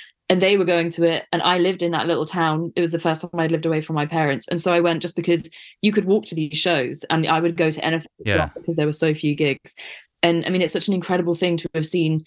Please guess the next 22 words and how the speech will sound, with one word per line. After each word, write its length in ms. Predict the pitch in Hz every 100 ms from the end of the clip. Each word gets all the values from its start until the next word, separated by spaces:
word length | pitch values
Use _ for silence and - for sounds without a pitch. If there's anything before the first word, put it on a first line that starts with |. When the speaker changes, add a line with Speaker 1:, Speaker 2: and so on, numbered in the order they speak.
| - _ _ -
Speaker 1:
such, 480 | - 202 - - - _ _ _ -
like, 340 | 190 175 - _ _
amazing 500 | 214 214 233 220 202
musicians 600 | 202 180 165 190 - 156 - 151
just 200 | 156 170
because 220 | 170 165 160
they 140 | 156
were 60 | 156
on 60 |
my 120 | 160
doorstep, 420 | 147 151 143 135 -
just 200 | 151 -
purely 340 | 185 160 147
by 160 | 139 143
chance. 440 | - 139 123 - - - _
But 140 | 180
that 240 | 185 185 -
is, 500 | 170 165 156 - -
yeah, 240 | 226 180 -
a 80 | 170
sort 200 | 190
of 140 | 170